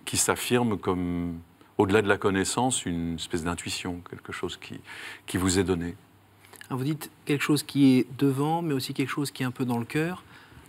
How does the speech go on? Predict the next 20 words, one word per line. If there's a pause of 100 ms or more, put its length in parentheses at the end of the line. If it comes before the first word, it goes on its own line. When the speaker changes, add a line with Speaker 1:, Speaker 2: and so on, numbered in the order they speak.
Speaker 2:
Alors
c'est
les
deux,
c'est
comment
vous
le
dites,
vous,
comment
vous
l'expérimentez ? (2500)
Speaker 1:
C'est
la
petite
voix
intérieure,
la
boussole,